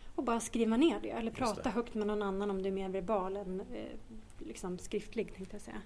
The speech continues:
Speaker 2: Ja.
Speaker 1: Eh, vad är det värsta som kan hända? Vad är det för, liksom, för, för krisfilmer som spelas runt i ditt huvud? Hur ser
Speaker 2: Mm.
Speaker 1: de ut? Ehm, och sen också fundera på vilka personer skulle du kunna slagga oss, liksom,
Speaker 2: Ja.
Speaker 1: en vecka?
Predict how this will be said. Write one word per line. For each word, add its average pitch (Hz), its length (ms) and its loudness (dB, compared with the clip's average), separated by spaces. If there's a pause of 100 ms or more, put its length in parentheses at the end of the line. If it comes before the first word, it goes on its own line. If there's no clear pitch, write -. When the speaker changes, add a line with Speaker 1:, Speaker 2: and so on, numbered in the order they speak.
Speaker 2:
Ja. 95 160 -2 (640)
Speaker 1:
Eh, 247 320 6 (480)
vad 262 160 6
är - 20 8
det 240 60 6
värsta 208 360 2
som 196 160 -2
kan 208 120 -2
hända? 196 380 -2
Vad 214 120 4
är 202 40 6
det 208 60 2
för, 208 100 -4
liksom, 202 340 0 (140)
för, 196 280 2 (200)
för 214 100 0 (100)
krisfilmer 202 1040 0
som 196 200 -4
spelas 196 460 -4
runt 190 280 -2
i - 20 0
ditt 202 300 -6 (100)
huvud? 202 420 0
Hur 226 80 -4
ser 208 180 4
Speaker 2:
Mm. 196 180 0
Speaker 1:
de 202 60 -4
ut? - 220 -10 (840)
Ehm, 214 400 4 (120)
och 254 120 4
sen 262 160 2
också 247 220 0
fundera 233 300 2
på 220 320 4 (280)
vilka 240 480 4
personer 208 460 0
skulle 208 300 2
du 202 60 2
kunna 202 220 -2
slagga 202 360 0
oss, - 260 -8
liksom, - 280 -12
Speaker 2:
Ja. 87 260 -8
Speaker 1:
en 202 140 2
vecka? 208 320 -4